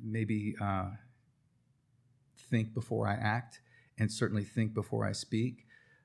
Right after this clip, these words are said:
Uh, but that was, that was the School of Hard Knocks way of going about it. Um, but I think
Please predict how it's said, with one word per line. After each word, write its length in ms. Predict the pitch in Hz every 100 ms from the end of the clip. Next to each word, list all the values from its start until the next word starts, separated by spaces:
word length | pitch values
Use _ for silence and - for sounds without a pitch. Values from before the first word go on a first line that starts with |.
| -
Uh, 220 | 101 98
but 160 | 98 113
that 160 | 143
was, 220 | 117 107
that 160 | 107 117
was 100 | 113
the 80 | 107
School 260 | - 110 101
of 80 |
Hard 200 | - 101
Knocks 300 | 101 98 -
way 100 | 110
of 140 | 110 107
going 360 | 110 110 113 110
about 300 | 107 107 113
it. 140 | 120 - - -
Um, 280 | 104 107
but 100 | 104
I 80 | 131
think 280 | 143 160 131